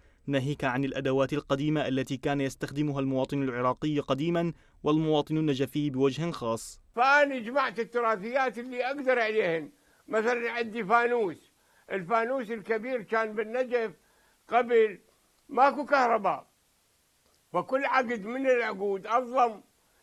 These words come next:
Speaker 2: يحطوا له فانوس، وهاي الفوانيس يفتر عليهن واحد المغربية يجي يشعلهن،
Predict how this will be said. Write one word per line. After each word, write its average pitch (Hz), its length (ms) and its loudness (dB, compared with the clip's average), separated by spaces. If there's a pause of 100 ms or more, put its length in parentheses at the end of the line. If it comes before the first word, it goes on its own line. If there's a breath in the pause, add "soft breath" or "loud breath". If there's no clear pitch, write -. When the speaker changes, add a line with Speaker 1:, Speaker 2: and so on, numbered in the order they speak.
Speaker 2:
يحطوا 190 460 -2
له 269 120 4
فانوس، 233 720 2 (540 soft breath)
وهاي 220 380 6
الفوانيس 220 800 0
يفتر 214 440 -2
عليهن 202 400 0
واحد 202 440 0
المغربية 190 960 -2 (340 soft breath)
يجي 233 300 -4
يشعلهن، 220 800 -2